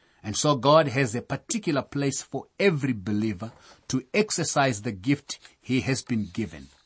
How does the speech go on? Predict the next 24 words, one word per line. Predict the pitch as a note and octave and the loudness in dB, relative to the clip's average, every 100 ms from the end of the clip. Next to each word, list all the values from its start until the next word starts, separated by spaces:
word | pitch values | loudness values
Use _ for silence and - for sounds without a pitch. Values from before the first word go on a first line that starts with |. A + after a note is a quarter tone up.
| _ - _ _ _ _ | _ -20 _ _ _ _
First | - A#2 A2+ - | -8 -6 -4 0
Corinthians | B2+ B2+ C3 B2+ - | 2 2 2 -2 -2
twelve | - C#3 C3+ | -2 0 0
verse | A#2 C3+ - - | 0 -4 -4 -2
eighteen | D3 - D3 C3+ | -2 0 0 0
says, | - G#2+ D#2 D2 - _ _ _ | -2 -6 -8 -16 -20 _ _ _
"But | A2+ | 2
now | A#2+ C#3+ | 6 6
God | B2+ C3 D#3 D#3+ | 4 6 6 6
has | C3 C3+ - | 2 -4 -2
set | - - D#3+ C#3+ | -2 0 0 0
the | B2+ | 0
members, | B2+ D3 C#3+ F#2+ D2+ D2+ - _ - _ _ _ _ _ | 2 4 2 -2 -8 -14 -16 _ -20 _ _ _ _ _
each | - E3+ - | 2 2 2
one | A#2+ A#2 A#2+ B2+ | 0 2 2 -2
of | A2+ - | -6 -4
them, | A#2+ G2 D2+ - | -4 -4 -6 -2
in | C#3+ C#3 | 4 4
the | B2+ | 4
body | F2+ A#2 A#2 G#2+ | 2 2 2 0
just | G#2 G2 C#3+ - - | -2 2 2 2 -6
as | C3 G#2 | -6 -4
he | G2+ B2 | -2 -2
pleased." | - - G#2+ D#2+ C#2+ - | -4 -10 -8 -8 -12 -16